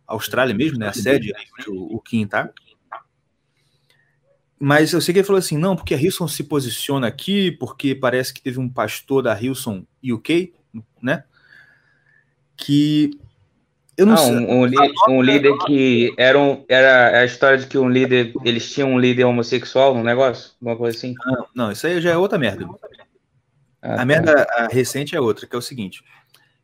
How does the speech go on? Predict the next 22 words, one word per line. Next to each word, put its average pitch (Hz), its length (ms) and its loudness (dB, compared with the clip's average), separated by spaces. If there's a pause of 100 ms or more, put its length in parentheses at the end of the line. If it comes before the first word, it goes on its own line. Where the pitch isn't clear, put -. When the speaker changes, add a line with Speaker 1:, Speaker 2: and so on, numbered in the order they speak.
Speaker 1:
que 131 220 -8
parece 139 320 0
que - 80 -6
um 180 100 -2
líder 139 420 -2
da 104 380 -2
Hilson, 120 540 -8 (1900)
é, 107 460 -2
se - 180 -8
posicionou 160 480 -2
contra 185 320 0
o - 60 -6
pessoal 139 280 0
do 127 60 0
Black 123 260 -2
Lives 120 180 -6
Matter. 92 280 -8 (1200)
Entendeu? 110 320 -6
Speaker 2:
É 151 40 -2
mesmo? 123 420 -8
Sabia, 117 360 -4
não. 110 160 -8